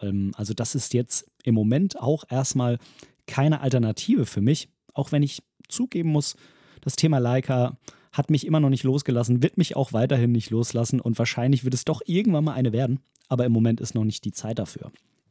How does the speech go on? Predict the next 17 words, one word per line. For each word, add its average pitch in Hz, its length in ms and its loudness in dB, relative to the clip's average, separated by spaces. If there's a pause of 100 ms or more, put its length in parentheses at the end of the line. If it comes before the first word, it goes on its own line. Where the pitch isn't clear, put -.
(1400)
Ähm, 156 400 4 (800)
tja, 127 240 0 (140)
das - 260 2
waren 185 220 4
so 165 180 4
die 147 140 0
ganzen 147 320 2
Überlegungen, 127 600 4
die 113 80 -2
ich 113 100 -4
letz-, 113 320 -2
in 131 140 4
letzter 117 380 0
Zeit - 320 -4
hatte. 120 220 -4
Das, 101 260 -4
ähm, 113 380 2